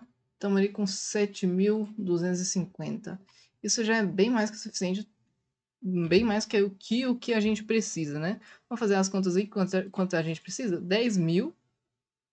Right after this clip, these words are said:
menos três mil e quatrocentos, que é o valor que a gente tem em saplings. A gente precisa comprar sessenta e seis, né? Sessenta e seis, ó. Vamos garantir? Vocês querem garantir? Pera, vamos garantir?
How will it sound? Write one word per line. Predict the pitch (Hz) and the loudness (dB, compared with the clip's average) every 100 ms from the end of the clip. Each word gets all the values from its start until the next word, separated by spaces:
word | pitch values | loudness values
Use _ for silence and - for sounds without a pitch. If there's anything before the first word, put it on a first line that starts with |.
| _ | _
menos | - 208 214 247 240 180 170 - - - - _ _ _ _ _ _ - _ _ | 0 4 6 6 4 2 0 -6 -8 -12 -18 _ _ _ _ _ _ -20 _ _
três | 185 185 | 4 6
mil | 180 | 4
e | |
quatrocentos, | 185 196 190 165 165 - | 2 0 0 -4 -4 -2
que | - | 0
é | |
o | 170 | 2
valor | 165 165 | 4 2
que | 175 | 2
a | 175 | 0
gente | 175 - | 0 -2
tem | 180 | -2
em | |
saplings. | 190 - - - - _ _ _ _ - | -2 -4 -8 -14 -16 _ _ _ _ 0
A | 180 | 2
gente | 196 240 | 2 0
precisa | 240 220 214 208 | -2 -2 2 2
comprar | 202 214 196 214 | 2 0 0 0
sessenta | 220 262 247 277 302 | 0 -4 -4 -4 -4
e | |
seis, | 269 196 208 196 | 0 2 2 0
né? | 175 - 294 _ | -2 -2 -6 _
Sessenta | - 190 190 247 | -6 -4 -4 -6
e | 254 | -2
seis, | 196 165 | -2 -2
ó. | 156 - - _ _ | -2 -8 -16 _ _
Vamos | - 220 | -4 2
garantir? | 214 175 165 170 285 311 233 | 4 4 2 -2 0 0 -2
Vocês | - 175 | -6 -4
querem | 190 175 | -2 -2
garantir? | 156 151 160 - 247 175 - _ _ _ _ _ _ _ _ _ _ _ _ _ _ _ _ _ _ _ _ _ - | -2 -2 -4 0 0 0 -4 _ _ _ _ _ _ _ _ _ _ _ _ _ _ _ _ _ _ _ _ _ -10
Pera, | - - 196 - | -8 -8 -12 -14
vamos | - 165 | -8 -4
garantir? | 165 156 156 - 247 190 | -2 -4 -8 -8 -4 -4